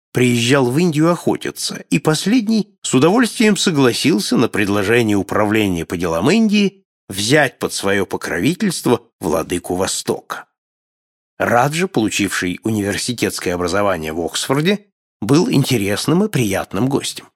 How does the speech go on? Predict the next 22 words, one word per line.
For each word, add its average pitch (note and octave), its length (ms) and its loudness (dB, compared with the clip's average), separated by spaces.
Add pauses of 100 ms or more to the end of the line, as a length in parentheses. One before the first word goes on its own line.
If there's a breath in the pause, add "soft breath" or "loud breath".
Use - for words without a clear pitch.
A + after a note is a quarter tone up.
(680)
Когда B2 320 2
две C3 300 0
дамы A2+ 440 0
и G2 40 -2
молодой G2+ 400 0
человек G#2 680 -2 (200)
с - 160 -6
террасы C3+ 460 2
вошли G#2+ 320 0
в - 100 -8
комнату, F#3 640 0 (200)
его D3 280 2
светлость F3 580 0
разговаривал B2+ 800 2
с - 140 -8
высоким F3 560 0
аристократического A#2+ 1040 -2
вида A2 340 0
человеком B2 600 0
с G#2 80 -2
бритым A#2 420 -2
лицом. - 480 -8